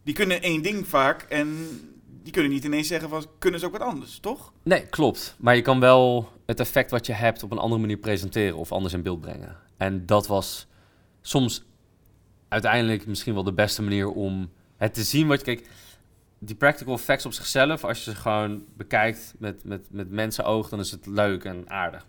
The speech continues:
Speaker 2: moment dat je op camera zet en je hebt de achtergrond en je hebt die sfeer en dan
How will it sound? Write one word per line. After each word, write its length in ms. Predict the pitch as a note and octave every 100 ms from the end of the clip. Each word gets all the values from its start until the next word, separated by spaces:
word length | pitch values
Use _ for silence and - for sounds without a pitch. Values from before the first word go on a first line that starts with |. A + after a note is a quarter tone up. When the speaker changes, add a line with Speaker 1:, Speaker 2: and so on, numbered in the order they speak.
| G2
Speaker 2:
moment 180 | G2 G2+
dat 100 | G2+
je 60 |
op 80 | G2+
camera 340 | B2 B2 A#2
zet 220 | G#2 G#2+ G2+
en 60 |
je 60 | G2+
hebt 60 | F#2+
de 80 | -
achtergrond 560 | A#2 - A#2 A2 A2
en 60 | G#2+
je 40 |
hebt 120 | G#2 -
die 100 | -
sfeer 520 | - B2+ B2 A#2+ A#2
en 100 | G#2+
dan 160 | G2+ G2